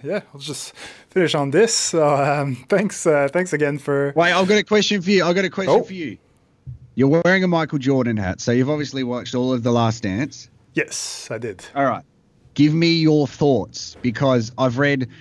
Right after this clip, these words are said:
Speaker 2: some conspiracy theories. I read Horace Grant came out today and smashed Michael Jordan.
Speaker 1: Okay.
Speaker 2: Um, and the conspiracy theories are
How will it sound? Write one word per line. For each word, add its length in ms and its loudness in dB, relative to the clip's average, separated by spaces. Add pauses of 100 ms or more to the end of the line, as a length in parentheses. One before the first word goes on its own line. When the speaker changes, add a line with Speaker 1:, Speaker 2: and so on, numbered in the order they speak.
(180)
Speaker 2:
some 260 -4
conspiracy 720 -4
theories. 640 -2 (600)
I 60 -2
read 180 0
Horace 440 0
Grant 380 0
came 280 -2
out 220 -2
today 400 -2
and 180 -2
smashed 880 -4
Michael 400 0
Jordan. 540 0 (640)
Speaker 1:
Okay. 280 -4
Speaker 2:
Um, 380 -2 (500)
and 420 0 (500)
the 100 -2
conspiracy 720 -2
theories 500 -2
are 380 2